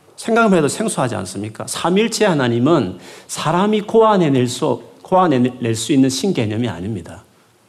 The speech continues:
하나님을 떠난 인류가 그 떠난 어떤 절대자를 그리워하면서 만들 수 있는 신개념은 두 가지입니다. 하나는 단일신론입니다.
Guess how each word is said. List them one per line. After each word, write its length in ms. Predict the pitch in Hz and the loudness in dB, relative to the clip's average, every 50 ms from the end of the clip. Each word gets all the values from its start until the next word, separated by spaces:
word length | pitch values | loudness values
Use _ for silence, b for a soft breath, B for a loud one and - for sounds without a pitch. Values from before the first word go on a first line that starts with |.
| _ _ _ _ _ _ _ _ _ _ _ _ B B B B B | _ _ _ _ _ _ _ _ _ _ _ _ B B B B B
하나님을 460 | B - 247 240 226 220 208 196 185 | B -2 0 2 4 4 6 4 4
떠난 280 | 180 208 208 208 202 190 | 4 4 4 4 4 2
인류가 720 | 208 226 226 190 165 123 117 107 95 90 82 76 - - - _ _ _ _ _ _ _ _ _ _ _ _ _ _ _ | 2 2 2 2 2 2 2 0 0 -2 -4 -6 -10 -14 -20 _ _ _ _ _ _ _ _ _ _ _ _ _ _ _
그 180 | 165 165 165 | -2 -2 2
떠난 300 | 233 233 233 240 233 226 | 2 4 4 4 4 4
어떤 260 | 208 196 202 - 185 | 2 0 2 0 0
절대자를 560 | 175 - 214 214 208 220 180 185 170 160 156 - | 2 4 2 4 4 4 4 4 2 2 0 0
그리워하면서 640 | - 202 202 214 214 196 185 170 160 147 139 - | 2 2 4 4 4 4 4 2 2 0 0 0
만들 320 | 135 123 110 113 120 143 143 | 0 0 0 0 0 -2 -2
수 140 | 135 - 131 | -2 -2 0
있는 120 | 131 120 | 0 0
신개념은 720 | 117 - - - - 196 180 131 110 98 104 110 117 117 | 0 -2 -4 -2 -2 0 0 0 -2 -2 -2 -2 -4 -4
두 140 | 117 - 127 | -4 -6 -4
가지입니다. 560 | 123 127 131 127 107 92 90 - 85 76 - - _ _ _ _ _ _ _ _ | -2 -2 -2 -2 -6 -8 -8 -10 -12 -14 -14 -16 _ _ _ _ _ _ _ _
하나는 480 | - - 147 151 160 165 147 123 110 - - - - - _ _ - | -4 -2 0 2 4 4 4 2 0 -2 -8 -16 -20 -20 _ _ -4
단일신론입니다. 920 | - 156 170 175 143 117 107 - - - 92 82 82 80 76 73 - - | -2 2 2 4 2 2 0 -4 -8 -10 -10 -10 -10 -12 -14 -18 -20 -20